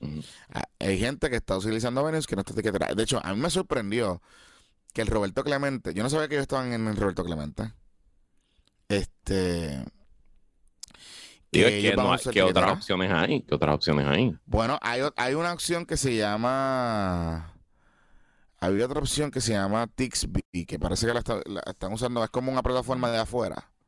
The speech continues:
Speaker 1: Ok.
Speaker 2: Eh, la gente de Gustazos tiene una plataforma que es como white label que le dan a la gente para, para vender
Speaker 1: Ok.
Speaker 2: tickets.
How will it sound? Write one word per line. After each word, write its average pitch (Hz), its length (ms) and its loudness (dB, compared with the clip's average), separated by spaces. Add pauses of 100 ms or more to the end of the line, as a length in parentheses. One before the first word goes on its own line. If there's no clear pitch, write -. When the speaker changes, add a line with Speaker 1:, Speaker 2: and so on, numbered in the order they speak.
(220)
Speaker 1:
Ok. 73 160 2 (440)
Speaker 2:
Eh, 107 360 0 (160)
la 117 240 0
gente 123 340 -6
de 160 140 0
Gustazos 160 640 -2
tiene 117 320 -4
una 139 140 0
plataforma 135 580 -2
que 107 80 -4
es 101 60 -8
como 123 560 2
white 107 320 2
label 107 400 2
que 98 120 -2
le 92 100 2
dan 90 180 0
a 98 80 2
la 104 120 0
gente 113 320 -2
para, 90 460 -2 (500)
para 92 200 0
vender 73 320 4
Speaker 1:
Ok. 104 60 -4
Speaker 2:
tickets. - 480 -8